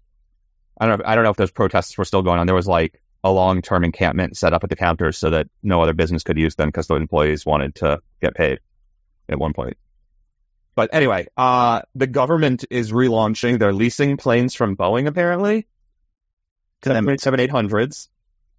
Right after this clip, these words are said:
Speaker 1: So not Maxes, somehow. And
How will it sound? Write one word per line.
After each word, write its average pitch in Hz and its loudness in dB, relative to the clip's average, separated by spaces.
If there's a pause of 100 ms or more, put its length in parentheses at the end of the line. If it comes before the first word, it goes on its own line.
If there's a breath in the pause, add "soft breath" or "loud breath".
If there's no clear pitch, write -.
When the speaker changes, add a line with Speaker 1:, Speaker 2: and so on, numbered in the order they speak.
(600)
Speaker 1:
So 104 0
not 104 2
Maxes, 101 0
somehow. 90 0 (1080)
And 135 0